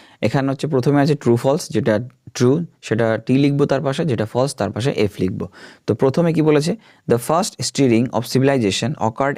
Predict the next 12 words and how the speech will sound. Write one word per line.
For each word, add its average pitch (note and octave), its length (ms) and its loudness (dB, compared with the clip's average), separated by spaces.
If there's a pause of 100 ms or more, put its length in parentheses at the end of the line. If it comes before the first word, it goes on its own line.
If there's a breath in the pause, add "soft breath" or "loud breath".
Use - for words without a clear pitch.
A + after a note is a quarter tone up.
(140)
amongst A2+ 300 -4
Indian A2+ 380 2
people G2+ 360 0 (400 soft breath)
some C#3 180 -2 (440 soft breath)
four D#3+ 240 4
hundred C3 440 2
years A2+ 480 2
before C#3+ 260 2
the C#3+ 200 2
birth A#2+ 380 -2 (100)
of C3 140 0 (160)
Christ।" F2+ 360 -6